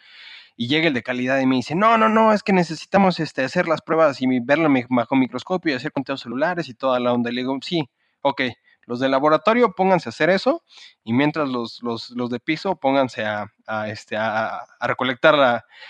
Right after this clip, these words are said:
la levadura". Y llegan los del laboratorio dos, tres horas después y me dicen,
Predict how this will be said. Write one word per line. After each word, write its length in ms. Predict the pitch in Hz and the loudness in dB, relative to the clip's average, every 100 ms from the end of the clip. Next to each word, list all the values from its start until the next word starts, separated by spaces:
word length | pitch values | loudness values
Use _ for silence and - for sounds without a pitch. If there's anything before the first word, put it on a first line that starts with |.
| - - | -20 -6
la 100 | 127 | -2
levadura". 520 | 135 147 190 233 190 - _ _ _ _ _ _ _ | 2 2 4 2 2 -2 _ _ _ _ _ _ _
Y 60 | 139 | 0
llegan 300 | 165 180 180 | 2 6 6
los 100 | 135 | 6
del 140 | 127 | 4
laboratorio 600 | 131 127 131 127 170 156 | 4 4 4 2 0 0
dos, 220 | 131 165 - | 2 0 0
tres 240 | 165 - | -4 0
horas 220 | 160 156 | 2 2
después 480 | 156 - 156 147 - | 0 -2 -2 -2 -2
y 100 | 123 | -2
me 140 | 123 127 | 0 0
dicen, 400 | 135 131 120 | -2 -2 -2